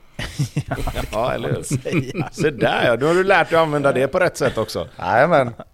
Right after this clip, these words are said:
Speaker 3: jajamän.
Speaker 1: Ja, det var verkligen, eh, ja, uppiggande när det händer något sånt där som bara blir helt knasigt. Eh, och sen så,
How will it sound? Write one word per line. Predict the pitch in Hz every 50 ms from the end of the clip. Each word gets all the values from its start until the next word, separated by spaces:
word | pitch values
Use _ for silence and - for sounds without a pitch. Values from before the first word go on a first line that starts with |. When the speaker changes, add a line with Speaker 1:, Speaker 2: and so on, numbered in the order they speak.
| - -
Speaker 3:
jajamän. | 107 107 117 143 156 127 101 - - - -
Speaker 1:
Ja, | 135 143 143 147 143 123 - _ _ _ _ _ -
det | 156 156
var | 165 175 175
verkligen, | 180 175 160 151 143 - - - 160 175 170 165 156 151 147 147 143 143
eh, | 139
ja, | 135 135 131 131 131 127 127 123 120 160 196
uppiggande | 226 214 - _ - 190 - - 240 185 143 131 123
när | 131 135
det | 143
händer | 127 139 131 123 123 117
något | 120 113
sånt | - 120 113
där | 117 107 104 - - - - _ -
som | - - 123 123 123
bara | 120 120 113 110 113 110 107
blir | 110 110 117 113 113
helt | 117 110 -
knasigt. | - - 127 117 101 - - 104 - - - - - - - - - - - - - -
Eh, | - 131 131 131 131 131 131
och | 131 - 170 151 -
sen | - - 165 160 156 156 151 151 151 147
så, | - - - 160 156 151 151 151 147